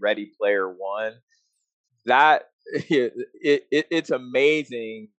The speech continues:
to see. Basically, what it is, it's a multi-directional treadmill,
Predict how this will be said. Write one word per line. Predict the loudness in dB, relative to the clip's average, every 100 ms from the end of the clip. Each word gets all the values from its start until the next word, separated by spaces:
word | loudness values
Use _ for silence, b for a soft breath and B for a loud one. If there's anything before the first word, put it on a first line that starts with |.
| -14
to | -14
see. | -10 -6 -4 -4 -6 0
Basically, | 2 2 -2 -6
what | -2 0
it | 0
is, | -2 -4
it's | -8 -20
a |
multi-directional | -4 -2 -2 -4 -16 -12 -2 -2 -2 -8 -18 -20
treadmill, | -10 -2 -2 -2 -4 -2 -4 -8